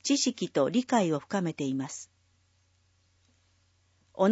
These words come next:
じ悩みを持っているからこそ。市内で最も大きい三原地区の会には、現在約六十人が在籍し、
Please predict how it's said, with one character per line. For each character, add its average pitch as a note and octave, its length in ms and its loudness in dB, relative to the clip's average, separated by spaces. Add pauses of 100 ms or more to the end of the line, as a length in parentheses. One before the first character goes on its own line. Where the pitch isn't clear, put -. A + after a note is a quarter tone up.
(120)
じ C4+ 140 6
悩 B3 340 6
み B3 180 6
を F3 80 4
持 G3+ 140 2
っ B3 40 0
て - 180 0
い E3+ 100 4
る E3 80 -2
か D3+ 160 -2
ら B2 140 -4
こ D3+ 140 -10
そ。 - 220 -12 (1400)
市 - 180 2
内 C4 220 8
で G3 100 4
最 G#3+ 400 2
も F#3+ 300 6
大 F#3 60 -2
き - 120 -12
い E3+ 260 -4 (140)
三 G3 140 2
原 C4+ 240 6
地 B3+ 120 -4
区 G3 140 2
の D#3 100 2
会 F3 280 0
に D3 100 0
は、 C3+ 240 -2 (420)
現 B3+ 300 8
在 F3+ 300 0 (100)
約 B3 260 2
六 F#3 300 4
十 C4+ 220 2
人 F#3 200 2
が C#3 140 2
在 D#3+ 220 0
籍 E3 240 -6
し、 - 280 -6